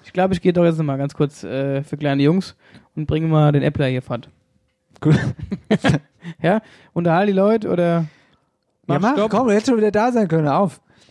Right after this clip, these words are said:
Speaker 2: Ich unterhalte die Leute so busy. Ich unterhalte die Leute so busy und, ähm, erklär jetzt, dass wir einen neuen Kooperationspartner haben. Ja?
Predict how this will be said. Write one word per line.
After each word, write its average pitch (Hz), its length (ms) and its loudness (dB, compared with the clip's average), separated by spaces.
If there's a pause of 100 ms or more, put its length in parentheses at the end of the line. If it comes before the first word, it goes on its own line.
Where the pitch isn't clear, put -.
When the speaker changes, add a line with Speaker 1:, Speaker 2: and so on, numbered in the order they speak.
(160)
Speaker 2:
Ich 156 160 -2
unterhalte 175 320 2
die 143 80 2
Leute 135 380 0 (380)
so 123 200 -4
busy. 123 400 -2 (580)
Ich 147 140 -4
unterhalte 143 340 2
die 147 60 2
Leute 156 200 2
so 143 120 2
busy 147 320 0
und, 147 360 -6
ähm, 135 420 -4 (100)
erklär 143 320 0
jetzt, 165 300 2
dass 143 180 -4
wir 139 240 0
einen 131 460 -2
neuen 139 340 0
Kooperationspartner 165 1200 -2
haben. 104 220 -12 (160)
Ja? 175 220 0